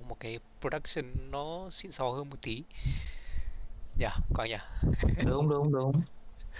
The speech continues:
Speaker 2: Và tôi nghĩ là anh em, ờ, có vẻ đang, ờ, hơi lạc đề.
Speaker 1: Ừ, cũng, cũng có nhiều cái hơi lạc đề.
Speaker 2: Nó tất nhiên, tất nhiên là cái lý do lạc đề là tại vì mẹ kể đến những cái đấy là mình đã nghĩ lại rất nhiều những kỷ niệm.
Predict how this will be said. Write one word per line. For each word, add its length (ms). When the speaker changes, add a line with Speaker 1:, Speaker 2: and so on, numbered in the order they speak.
Speaker 2:
Và 460
tôi 200
nghĩ 120
là 140
anh 140
em, 220
ờ, 520
có 120
vẻ 260
đang, 280
ờ, 120
hơi 200
lạc 200
đề. 360
Speaker 1:
Ừ, 60
cũng, 380
cũng 220
có 120
nhiều 320
cái 380
hơi 100
lạc 180
đề. 340
Speaker 2:
Nó 200
tất 60
nhiên, 180
tất 80
nhiên 180
là 60
cái 100
lý 120
do 140
lạc 240
đề 200
là 140
tại 100
vì 160
mẹ 400
kể 200
đến 140
những 100
cái 100
đấy 120
là 160
mình 180
đã 80
nghĩ 160
lại 160
rất 80
nhiều 180
những 120
kỷ 120
niệm. 240